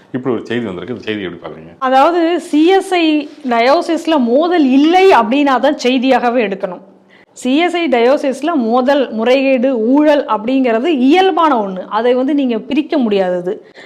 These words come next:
Speaker 2: எதை எதையும் பிரிக்க முடியாததுங்கிற கேள்வி கேட்கும் மாதிரி, சி எஸ் எஸ் டயோசிஸ் ஊழல், மோசடிகள், அடிதடிகள் அப்படிங்கிறதையும் பிரிக்க முடியாது. அப்படிதான் இருக்கு.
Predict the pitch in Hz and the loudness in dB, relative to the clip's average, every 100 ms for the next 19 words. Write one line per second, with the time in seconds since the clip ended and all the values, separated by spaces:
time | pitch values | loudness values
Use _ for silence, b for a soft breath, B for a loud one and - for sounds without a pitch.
0 | B - 240 277 277 302 277 285 285 285 | B -4 0 2 2 2 2 0 0 2
1 | 262 240 240 240 269 254 220 226 254 247 | 4 4 4 2 2 2 0 0 0 0
2 | 240 214 240 359 381 330 311 311 302 247 | -2 -2 -2 0 0 0 2 2 0 -2
3 | 220 226 254 262 370 - B B _ 262 | 2 4 2 2 -2 -4 B B _ 2
4 | 294 311 339 269 - - 233 240 247 254 | 2 2 2 -2 -10 -6 -2 0 0 -2
5 | 254 285 302 - 226 254 262 262 277 285 | 0 0 -2 -6 -2 2 2 4 2 2
6 | 220 214 262 247 233 294 269 - 226 202 | -2 -2 -2 -2 0 -2 -2 -4 -2 0
7 | 196 185 190 196 220 196 175 - | 0 -2 -4 -4 -4 -4 -8 -14